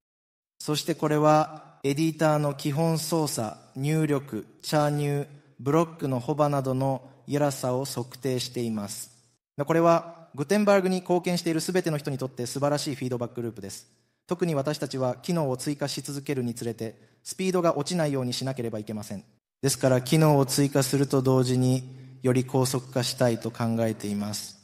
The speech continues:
特にこの数週間で、エディターが少なくとも二倍速くなりました。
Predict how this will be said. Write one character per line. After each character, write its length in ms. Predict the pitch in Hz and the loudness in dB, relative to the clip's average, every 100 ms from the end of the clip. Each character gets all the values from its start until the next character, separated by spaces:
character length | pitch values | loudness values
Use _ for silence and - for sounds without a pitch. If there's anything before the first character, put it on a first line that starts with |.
| _ _ _ _ _ _ _ | _ _ _ _ _ _ _
特 220 | - 139 143 | -4 0 2
に 120 | 123 | 2
こ 120 | 131 | 2
の 100 | 127 | 2
数 220 | 123 135 | 2 0
週 200 | 127 135 | 2 0
間 260 | 131 117 117 | 0 0 2
で、 240 | 113 110 - - - _ | 0 -2 -8 -20 -20 _
エ 100 | 135 | 0
デ 80 | 135 | 2
ィ 80 | 135 | 4
タ 140 | 131 | 4
ー 20 | 123 | 4
が 140 | 123 | 2
少 280 | 127 - 131 | 0 -2 0
な 140 | 131 | 2
く 80 | 123 | 0
と 140 | - | 0
も 180 | 123 117 | 0 2
二 180 | 117 123 | 2 2
倍 280 | 123 120 120 | 4 4 2
速 280 | 120 120 120 | 0 0 0
く 120 | 110 | 0
な 120 | 104 | -2
り 100 | 107 | -2
ま 140 | 107 | -2
し 100 | 107 | -4
た。 200 | - 101 | -6 -10